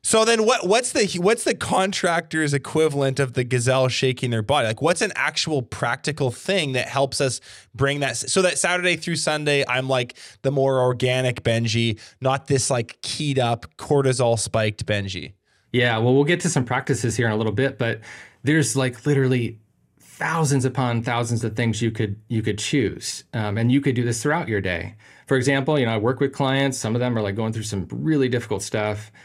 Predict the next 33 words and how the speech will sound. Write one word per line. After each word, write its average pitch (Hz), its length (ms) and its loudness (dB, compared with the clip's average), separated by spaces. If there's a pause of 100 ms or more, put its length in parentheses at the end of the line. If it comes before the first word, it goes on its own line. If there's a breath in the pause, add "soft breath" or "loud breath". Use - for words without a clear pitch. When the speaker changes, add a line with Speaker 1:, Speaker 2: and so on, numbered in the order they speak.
(520 loud breath)
Speaker 2:
I 143 160 0
might 143 240 0
watch 117 280 0
something 117 640 0
funny 123 680 -2 (120)
in 120 120 -2
between 117 380 0
sessions 135 640 -2
on 104 180 -4
YouTube, 147 580 0 (520)
you 120 100 0
know, 110 180 0
through 110 360 0
a 101 160 0
comedian, 120 840 0 (460)
Gaffigan, 117 640 0 (200 loud breath)
just 180 260 0
to 139 120 2
laugh. 95 680 -2
Speaker 1:
Right. 78 220 -6 (240 loud breath)
Speaker 2:
<laughs> - 220 -20
Just 165 260 -2
to, 208 80 4
like, 170 400 0 (220 loud breath)
have 160 400 2
that 147 280 2
energy 110 480 0
inside 101 440 -2
me, 101 420 -2
like, 104 220 -4
settling 123 580 0
my 110 160 -2
body. 98 520 -4